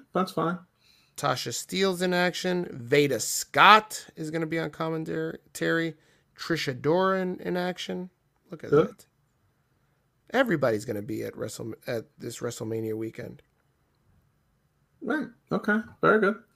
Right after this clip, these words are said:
Speaker 1: That's
Speaker 2: Right.
Speaker 1: like a, almost, those are
Speaker 2: Oh
Speaker 1: like
Speaker 2: my gosh.
Speaker 1: semi-professional wrestlers.
Speaker 2: Jeff, Jeff, you've gotta come out to Dallas for this one. G C W The Collective,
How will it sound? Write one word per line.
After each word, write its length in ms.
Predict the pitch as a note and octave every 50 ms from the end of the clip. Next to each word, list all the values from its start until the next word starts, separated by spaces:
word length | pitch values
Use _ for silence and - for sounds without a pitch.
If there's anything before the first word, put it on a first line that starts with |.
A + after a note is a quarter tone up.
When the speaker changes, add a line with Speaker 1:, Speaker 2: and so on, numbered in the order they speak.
| _ _ _ _ _ _ _ _ _ _ _ _ _ _ _ _ _ _ _ _ _ _ _ _ _ _ _ _ -
Speaker 1:
That's 200 | C#3+ D3 - -
Speaker 2:
Right. 180 | F3+ E3 D#3
Speaker 1:
like 100 | D#3+ D3+
a, 140 | C#3+ C#3+ D3 -
almost, 500 | D3+ C3+ C3 B2+ B2 C3+ C3 C#3+ C#3+ C#3+
those 200 | D3+ D#3+ D#3+ E3+
are 40 |
Speaker 2:
Oh 80 | E3 -
Speaker 1:
like 100 | D3+ D3
Speaker 2:
my 80 | C3+ B2+
gosh. 260 | B2 A#2+ B2 A2+ - -
Speaker 1:
semi-professional 460 | A#2+ - - A2+ G#2 - B2 A2+ G#2+
wrestlers. 160 | G#2+ G2 G2
Speaker 2:
Jeff, 320 | D#3+ D#3 D3 C3 - - - - - _ -
Jeff, 340 | B2+ B2+ D3+ B2+ - - C3+
you've 140 | C#3 C#3+
gotta 200 | C#3+ C#3+ B2+ B2
come 180 | - - C#3+ B2
out 140 | A2 G#2+ -
to 80 | A2+
Dallas 280 | G2+ A2+ G#2+ G#2 G2+ G#2
for 120 | - - A2
this 200 | G#2 G2+ - -
one. 140 | G#2 G2 - _ _ - - - _ _ _
G 200 | - D#3+ G#3 A#3
C 200 | - - G#3 G3+
W 300 | E3+ F#3+ F#3+ F3 F#3 F#3
The 100 | E3+ F3
Collective, 600 | D3+ - D3+ D3 D3+ D#3 D3+ D3+ - B2+ A#2+ B2